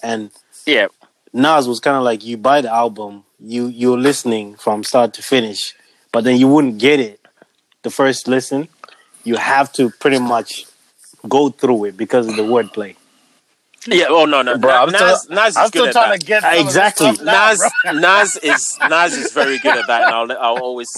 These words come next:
Speaker 2: give, give him the props for that. But the thing for me is, why, as the original, was already, for me, hot.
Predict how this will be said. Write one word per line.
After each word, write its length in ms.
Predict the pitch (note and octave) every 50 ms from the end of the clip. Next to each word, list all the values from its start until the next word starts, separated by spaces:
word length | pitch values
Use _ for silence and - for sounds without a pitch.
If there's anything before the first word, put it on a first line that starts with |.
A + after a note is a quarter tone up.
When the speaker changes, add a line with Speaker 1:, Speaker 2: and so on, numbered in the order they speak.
| - D#3
Speaker 2:
give, 260 | C3 A#2+ A#2+ _ A2
give 160 | A2 B2 A2
him 240 | B2 A#2+ A2+ A2+ - _ _
the 360 | - F4 C#4 B3 A#3 - A2 -
props 280 | - C3 A#2+ - - -
for 80 | G2+
that. 180 | G#2 G2+ G2 - - - - _ _ F4 E4+
But 240 | D4+ D3 C3+ B2 - _ _ _ _ - E4 - - - F3+ - - -
the 80 | - F#3
thing 220 | - G#3 G#3+ A3
for 120 | G#3 - E3+
me 220 | D#3 D#3+ D#3 C#3
is, 220 | C3+ C3 - - - _ _ _ _
why, 760 | - C3+ A#2+ D3 E3 F3+ F#3 G3 G3+ G3+ G3 G3 F#3+ F#3+ G3 - _ _ _ _
as 280 | - D3 E3+ - - - - -
the 120 | D3 D3 C#3
original, 580 | C#3+ D#3 F3+ F3+ - - C3 B2 G#2+ G#2 A2 - _ _ _ _ _ _ _ _ _ -
was 220 | A#2+ C3 B2 - -
already, 600 | - C3+ B2+ B2+ C#3+ D3+ D3 A#2 B2+ B2+ B2 B2 B2+ - _ - _ _ _ _ _
for 180 | - - C#3+
me, 540 | B2+ B2+ C#3+ D#3 D3+ C3+ B2 A2 G2+ G2+ - - - - - _
hot. 420 | - - - - - D3 A#2+ G2